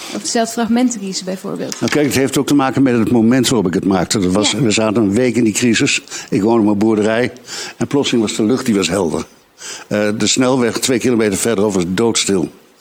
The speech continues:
Speaker 2: Eh, ik was in Amsterdam. Het was geweldig hier, geen toeristen zien. Dus ik dacht, het heeft ook zijn positieve kanten.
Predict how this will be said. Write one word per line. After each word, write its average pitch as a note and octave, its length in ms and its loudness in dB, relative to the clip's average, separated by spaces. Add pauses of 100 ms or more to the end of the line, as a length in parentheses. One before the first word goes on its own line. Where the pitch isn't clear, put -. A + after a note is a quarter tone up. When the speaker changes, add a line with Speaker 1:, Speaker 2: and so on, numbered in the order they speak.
(380)
Speaker 2:
Eh, G#2 480 -4
ik G#2+ 140 -2 (160)
was A2+ 220 0
in C#3 100 2
Amsterdam. A#2 640 0
Het G2+ 100 -6
was G#2 160 0
geweldig G#2+ 480 0
hier, F#2+ 140 0
geen G#2 160 -2
toeristen A2 420 -2
zien. G#2+ 280 -2 (600)
Dus G#2+ 120 0
ik G#2 120 0
dacht, A#2 180 -2
het C3 120 -2
heeft B2+ 260 0
ook B2+ 160 -2
zijn A#2 160 0
positieve A2 540 -2
kanten. - 340 -2